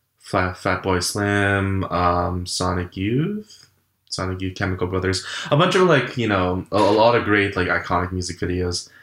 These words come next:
And yeah, I just learned a lot from that, and trying to get back into the filmmaking game, you know, trying to be hungry again for that. So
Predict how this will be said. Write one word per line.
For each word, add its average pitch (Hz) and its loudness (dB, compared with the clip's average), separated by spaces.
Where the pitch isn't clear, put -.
And 87 -4
yeah, 90 -4
I 87 -2
just 95 -4
learned 95 0
a 90 2
lot 87 0
from 90 -8
that, 87 -4
and 87 -8
trying 175 2
to 165 2
get 156 4
back 139 2
into 135 0
the 127 2
filmmaking 120 2
game, 92 0
you 95 -2
know, 95 -4
trying 104 -4
to 95 0
be 92 -6
hungry 92 -4
again 90 -4
for 90 -8
that. 90 -4
So 90 -4